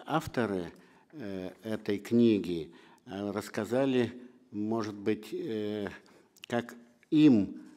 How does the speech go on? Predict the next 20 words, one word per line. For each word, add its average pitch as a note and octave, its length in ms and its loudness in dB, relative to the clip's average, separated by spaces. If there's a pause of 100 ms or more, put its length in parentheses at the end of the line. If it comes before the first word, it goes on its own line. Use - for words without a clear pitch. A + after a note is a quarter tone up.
(200)
работалось A2 1040 0
в - 100 -8
соавторстве A#2 1040 -4
с, - 200 -16
э, G2+ 1300 -10
учеными G#2 840 -4 (320)
из, G2 240 -8 (240)
э, G#2 340 -14 (460)
другой G2+ 560 -4
страны, A2+ 680 0 (520)
Э, F#2+ 260 -8
было A#2 260 0
ли G#2+ 200 2
это, F#2+ 680 -4
м, G2 520 -12
трудно, B2+ 680 0
или G2 240 -2
было F#2+ 460 -4
это F#2 200 -10
легко, B2+ 800 0